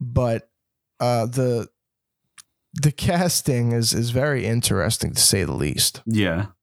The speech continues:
Speaker 2: <laughs> very interesting.
Speaker 1: Now, I, you know, going into this, I, I was reluctant to even go through the cast. I don't know how I feel about going through the cast.
Speaker 2: Uh, I don't know if we need to. I would say
Speaker 1: I
Speaker 2: watch
Speaker 1: feel like, I,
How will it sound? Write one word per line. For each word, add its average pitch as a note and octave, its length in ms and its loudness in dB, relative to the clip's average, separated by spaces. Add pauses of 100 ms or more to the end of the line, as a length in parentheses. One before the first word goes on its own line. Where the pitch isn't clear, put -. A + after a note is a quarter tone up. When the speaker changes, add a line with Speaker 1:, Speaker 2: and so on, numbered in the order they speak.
(100)
Speaker 2:
<laughs> G#2 260 -2
very G#2 420 0
interesting. F2 800 0 (220)
Speaker 1:
Now, C3 260 0
I, A2 240 0
you D3+ 140 0
know, D3+ 120 0
going E3+ 320 0
into C3 260 0
this, A#2+ 340 0
I, F2 480 0
I A#2+ 40 0
was A#2+ 540 0
reluctant B2 600 -2
to B2 100 0
even A#2 260 0
go A2+ 220 0
through A#2 180 0
the A2 100 0
cast. A2 520 0
I A2 100 0
don't A#2 220 0
know A2 400 2 (160)
how A2 180 2
I A2 80 2
feel A2 300 0
about G#2+ 260 0
going A2 300 0
through A#2 140 0
the A2+ 120 -4
cast. B2 640 0 (160)
Speaker 2:
Uh, B2+ 60 0 (260)
I C#3 60 0
don't D3+ 120 0
know G#2+ 100 0
if G2+ 100 -6
we G2 100 0
need F#2 240 0
to. F2+ 340 0
I F#2+ 80 2
would A2 140 2
say A#2+ 120 2
Speaker 1:
I - 40 2
Speaker 2:
watch - 160 2
Speaker 1:
feel G3 120 4
like, D#3 300 -2
I, B2 300 0